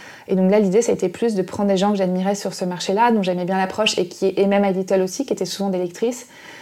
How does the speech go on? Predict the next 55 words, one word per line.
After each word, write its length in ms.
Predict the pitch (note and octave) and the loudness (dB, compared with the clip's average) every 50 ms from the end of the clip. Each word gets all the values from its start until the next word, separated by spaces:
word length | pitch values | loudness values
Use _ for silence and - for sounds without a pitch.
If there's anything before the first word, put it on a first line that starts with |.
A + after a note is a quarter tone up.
| - - - - - | -20 -20 -14 -6 -4
euh, 160 | F#3 F3+ F3 | -2 0 2
mais 140 | F3 F3 F3+ | 2 2 4
voilà, 180 | F3 F#3+ G3 F#3+ | 6 6 6 6
qui 80 | G3 | 4
travaillaient 380 | - - - F3 E3 E3+ F3 F#3 | 0 -4 -2 0 2 4 6 6
en 120 | G3 F#3 | 6 4
agence 220 | F3 F3 F3 E3+ E3 | 2 0 0 -2 -4
de 80 | E3 | -4
pub, 320 | E3 E3 - A#3 A#3 A3+ G3+ | -6 -6 0 2 2 2 2
en 100 | F#3 F3 | 2 -2
agence 300 | E3+ E3+ E3 E3 - - | -2 -4 -6 -6 -4 -4
média, 300 | F3 E3+ G3 G#3 G#3+ G#3 | -2 0 2 2 2 0
qui 100 | G#3 - | -2 -6
travaillaient 240 | - - F3 F3 F3 | -8 -6 -4 -4 -2
chez 140 | F3 F#3+ | -2 -4
l'annonceur. 500 | F3 F3 F3 F3 E3 - - F#3+ A#3+ B3 - - - - - - - - - - | -4 -4 -4 -4 -4 -2 0 0 -2 -2 -6 -14 -18 -18 -18 -18 -18 -16 -10 -4
Et 60 | F#3+ | -2
en 60 | F3+ | 2
fait, 120 | E3+ G3+ G#3 | 4 4 4
de 140 | F#3+ F#3 F3+ | 4 2 0
tr-, 260 | - - - - - - | -4 -6 -12 -12 -8 -6
de 100 | F3 F3+ | -6 -6
travailler 360 | F3+ - - G3 F#3+ F#3+ F#3+ | -4 -2 0 2 4 4 4
avec 200 | F#3 F3+ F3+ F3 | 4 4 2 0
elles 120 | A3 A3 G3 | 0 0 0
vraiment 320 | F#3 F3+ F3 F#3+ G#3+ G3+ | 0 -2 -2 0 0 0
un 40 | F3+ | 0
peu 120 | - G#3 | -2 -2
comme 200 | G3+ - F3+ E3+ | -4 -2 -4 -2
des 240 | E3+ E3+ F3 E3+ E3+ E3 - | -2 0 0 0 -2 -4 -6
consultantes, 520 | - G#3+ G3+ - - F#3 F#3 F#3+ G3+ A#3 | -6 -4 -4 -2 -2 -2 0 0 0 0
donc 120 | G#3 F#3 E3 | -2 -2 -4
ces 120 | - F3+ | -4 -2
personnes, 360 | F3 F3 E3+ - G3 G3+ G3+ | -2 -2 -2 0 0 0 0
parfois, 300 | F#3 F#3 E3 - G3 G3 | 0 -2 -4 0 0 0
c'était 240 | F#3 F#3+ F#3+ - F3+ | 0 0 -4 -10 -10
simplement 520 | E3 - G3 F#3+ F#3+ G3 F3+ F3+ F#3+ F#3+ F3 | -6 -4 -4 -4 -2 -2 -2 0 0 2 0
autour 200 | E3+ E3+ - F3+ | 0 0 0 0
d'une 160 | E3+ E3+ E3 | 0 0 -2
pizza 320 | - G3 F3 F3+ F#3+ F#3+ | 0 0 2 4 4 4
le 80 | F#3+ F3 | 4 2
soir, 380 | F3 - - F#3+ F#3+ G3+ G3 | 2 2 2 2 2 2 0
euh, 80 | F3+ E3+ E3+ E3 - - - - - - - - - - - | -2 -4 -6 -10 -14 -20 -20 -20 -20 -20 -20 -20 -20 -12 -8
euh, 180 | F3+ E3 E3 E3 | -4 -2 -2 0
voilà, 220 | E3 F#3 F3+ F3 | 2 2 2 2
pour, 240 | F3 - F#3 E3 E3+ | 2 0 -2 0 2
euh, 140 | E3+ E3 E3+ - | 2 2 4 4
échanger, 680 | G3 G3 G3 - G3+ F#3+ F3+ G3+ G#3+ A#3 A#3+ A#3+ - F#3+ | 4 4 4 4 2 4 4 6 8 8 8 8 6 4
et 60 | F3 | 2
quelque 240 | - F3+ F3 - F3+ | 0 0 0 0 0
part, 300 | F3 - G#3+ G#3+ G3 F#3 | 0 2 2 2 2 0
en 40 | |
l'espace 440 | F3 E3+ F3 E3+ - G3 G3 G3 F#3+ | -2 -2 -2 -2 0 2 2 2 2
de, 100 | E3+ F3 | 0 -4
euh, 140 | F3+ F#3 F3 | -4 -4 -4